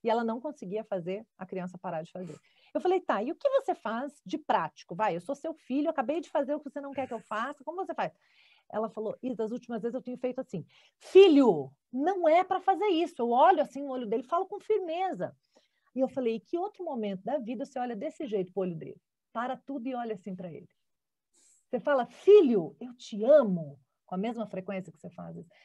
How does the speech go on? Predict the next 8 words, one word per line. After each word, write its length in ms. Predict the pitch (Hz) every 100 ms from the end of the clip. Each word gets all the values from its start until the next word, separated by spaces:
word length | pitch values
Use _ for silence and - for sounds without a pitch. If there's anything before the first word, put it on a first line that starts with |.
| _ _ -
Ela 160 | 233
me 160 | 254 233
olhou 540 | 180 156 165 208 220
assim, 880 | 190 180 - - 202 220 226 220 214 _ _ _ _
eu 100 | -
falei, 220 | 185 240 220
"Porque 220 | 233 302
pode 320 | 302 427